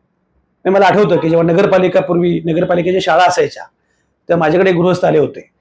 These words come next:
की "जरा माझी बदली झाली आहे, तर ती बदली जरा रद्द करा." म्हटलं, "कुठली झाली? कुठे बदली झाली?" ते म्हणे, "पाच नंबर शाळेतून सात नंबर शाळेला झाले." म्हटलं, "म्हणजे काय?" "नाही, ती पाच नंबर शाळा जरा घराजवळ आहे आणि सात नंबर शाळा जरा घरापासून लांब पडते."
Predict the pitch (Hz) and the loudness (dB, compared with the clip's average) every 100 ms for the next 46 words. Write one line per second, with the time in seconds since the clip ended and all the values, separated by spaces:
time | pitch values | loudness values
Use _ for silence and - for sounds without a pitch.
0 | _ _ 160 165 170 175 170 135 190 185 | _ _ -2 -2 0 0 0 0 0 0
1 | 147 117 - _ _ _ _ - 160 175 | 0 -4 -10 _ _ _ _ -12 -6 -4
2 | 156 143 165 165 165 170 151 - 107 - | -2 -2 0 2 2 0 0 -4 -8 -16
3 | _ _ _ _ _ 165 196 254 240 277 | _ _ _ _ _ -10 -8 -6 -2 0
4 | 170 160 208 240 175 156 151 123 104 - | 0 0 -2 -2 -2 -4 -4 -6 -10 -20
5 | _ _ _ _ - 175 185 202 202 202 | _ _ _ _ -2 0 0 0 0 0
6 | 196 185 175 170 196 202 - 170 160 143 | -2 0 0 0 0 -2 -2 -2 -2 -2
7 | 123 113 107 - _ _ _ _ _ _ | -6 -6 -12 -18 _ _ _ _ _ _
8 | _ _ 165 165 185 190 226 220 214 - | _ _ -6 0 0 2 2 0 -4 -10
9 | _ - 226 220 196 190 180 202 202 202 | _ -6 -4 -4 -2 -2 0 0 0 2
10 | 185 190 175 175 170 185 185 143 131 - | 2 2 2 2 2 2 0 0 -4 -14
11 | - 139 165 160 180 175 175 165 165 156 | -18 -8 -6 -4 -2 -2 -2 0 0 0
12 | 160 170 - 170 170 139 123 - | -2 -2 0 0 0 0 -6 -10